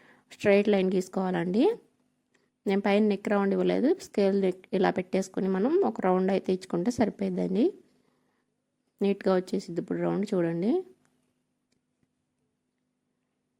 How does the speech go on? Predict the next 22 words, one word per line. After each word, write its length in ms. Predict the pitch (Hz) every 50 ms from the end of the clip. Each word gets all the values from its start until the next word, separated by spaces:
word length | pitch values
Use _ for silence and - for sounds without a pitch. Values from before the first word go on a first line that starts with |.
| _ _ _ _ _ _ - 220
అంతేనండి. 460 | 214 214 214 202 190 185 190 202 240 247
ఇప్పుడు 160 | 240 - 220 220 214
వన్ 140 | 208 208 214 214
ఇంచ్, 120 | 220 220 220 208
వన్ 120 | 202 202 196 202
ఇంచ్ 180 | 208 - - 208 202 202 - - _ _ - -
పెట్టుకుని 440 | 202 208 - - - 196 247 320 415 453 440 - _ _ _ _ _ _ _ _ _ _ _ _ _ _ _ _ _ _ _ _ _ _ _ _ _ _ _ -
కట్ 180 | 226 202 202 208 -
చే-, 160 | 208 208 208 202 202 196 196 202
మార్కింగ్ 360 | 208 202 - - 226 214 214 208
చేసుకోవాలండి. 640 | 208 - - - 180 180 180 180 180 185 208 254 254 226
మార్కింగ్ 300 | 202 196 208 226 220 214 208
చేసుకున్న 280 | 214 214 - - 190 185 190
తర్వాత 200 | 202 214 - - 339 -
కట్ 160 | 233 208 196 185 196
చేసుకుందాం. 480 | 208 202 - - 175 170 175 202 285 349 339 247
ఇలా 120 | 214 202 196 185
వన్ 140 | 185 185 190 190
ఇంచ్, 140 | 196 - 185 185
వన్ 140 | 180 180 180 185
ఇంచ్ 180 | - - - - - _ _ _ _ _ _ _ _ _ _ _ _ _ _ _ -
పెట్టుకోవాలండి. 760 | 196 190 - - - 185 190 196 180 180 185 185 190 240 277